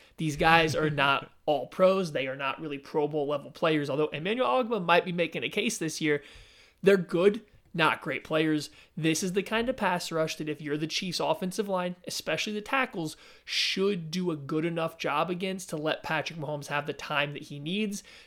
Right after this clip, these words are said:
Speaker 1: They should be able to force the Dolphins into blitzing to get pressure. If they can do that, I think the Chiefs will have a ton of success. The question is, you can't let Lawson and Ogbah have the same kind of success that Bradley Chubb did last week.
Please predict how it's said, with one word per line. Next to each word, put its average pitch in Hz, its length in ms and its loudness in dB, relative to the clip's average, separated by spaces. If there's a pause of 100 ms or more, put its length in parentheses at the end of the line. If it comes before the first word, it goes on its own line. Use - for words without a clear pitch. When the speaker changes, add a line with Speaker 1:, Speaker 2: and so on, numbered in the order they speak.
Speaker 1:
They 160 300 2
should 175 480 0
be 185 120 2
able 175 180 2
to 190 60 -2
force 156 380 -4
the - 100 -8
Dolphins 143 460 -2
into 139 140 -8
blitzing 139 380 -6
to 139 60 -10
get 123 180 -8
pressure. - 420 0 (480)
If 147 240 2
they 175 120 2
can 220 200 -2
do 220 180 4
that, 151 380 2
I 156 140 2
think 135 320 -6
the 151 60 -6
Chiefs 147 280 -4
will 151 60 -6
have 143 160 -2
a 135 40 -8
ton 135 220 -10
of 131 80 -10
success. - 540 2 (480)
The 160 180 0
question 175 340 2
is, 196 120 -2 (120)
you 196 160 4
can't 247 400 -2
let 165 260 0
Lawson 151 380 -4
and 151 100 -4
Ogbah 151 360 -2
have 143 180 0
the 143 60 -8
same 139 220 -8
kind 156 200 -2
of 147 80 -4
success - 400 -4
that - 120 -10
Bradley 143 320 2
Chubb 143 260 -4
did 135 120 -10
last 139 300 0
week. - 240 -16